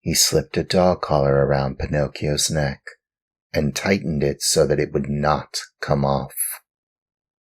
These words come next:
A long iron chain was tied to the collar.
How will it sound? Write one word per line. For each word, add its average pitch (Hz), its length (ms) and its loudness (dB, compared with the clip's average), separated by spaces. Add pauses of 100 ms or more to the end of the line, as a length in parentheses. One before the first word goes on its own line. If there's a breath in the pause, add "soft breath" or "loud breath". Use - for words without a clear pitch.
(280)
A 80 100 6
long 69 640 2
iron 71 540 0
chain 69 440 -2
was 67 220 -2
tied 69 580 -2
to - 140 -6
the 69 120 2
collar. 76 480 -4